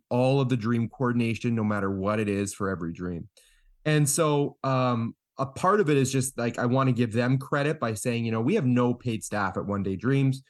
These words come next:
which is great. We, we do it all, um, on our own free time. Uh, but, you know, if there's people who are listening that might be in other areas of Canada that are like, "Hey, I wouldn't mind getting involved in helping coordinate dreams in different areas," by all means, they can reach out.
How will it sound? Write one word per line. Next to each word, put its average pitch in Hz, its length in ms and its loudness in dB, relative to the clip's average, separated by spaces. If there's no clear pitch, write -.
which 143 160 0
is 139 100 0
great. 135 240 0
We, 127 180 2
we 123 180 2
do 120 180 2
it 117 60 0
all, 127 380 0
um, 110 400 -2
on 120 160 -4
our 113 120 0
own 120 160 2
free 127 200 -2
time. 110 400 -2
Uh, 127 180 2
but, 220 340 0
you 190 60 0
know, 190 80 2
if 185 80 -2
there's 170 140 -2
people 208 280 -4
who 190 100 2
are 165 100 2
listening 156 400 -2
that 139 140 -2
might 139 280 0
be 147 80 0
in 135 80 2
other 131 240 0
areas 127 360 0
of 107 100 -6
Canada 131 420 -2
that 123 160 -2
are 117 60 -2
like, 120 180 -4
"Hey, 240 160 -2
I 139 100 -2
wouldn't 170 240 -2
mind 113 280 0
getting 123 160 0
involved 110 420 -2
in 110 80 -4
helping 113 420 -4
coordinate 113 440 -2
dreams 113 400 0
in 107 100 0
different 110 280 -2
areas," 120 460 2
by 135 120 2
all 139 140 4
means, 117 300 2
they 107 100 -2
can 104 120 -4
reach 101 240 -2
out. 110 320 0